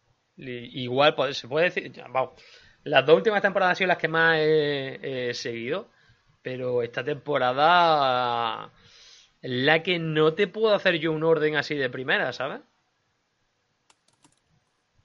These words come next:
Porque Destroyer Tag, por ejemplo, está muy fuerte este año.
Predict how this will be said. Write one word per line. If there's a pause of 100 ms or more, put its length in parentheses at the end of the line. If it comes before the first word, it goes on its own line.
(340)
Porque
Destroyer
Tag,
por
ejemplo,
está
muy
fuerte
este
año.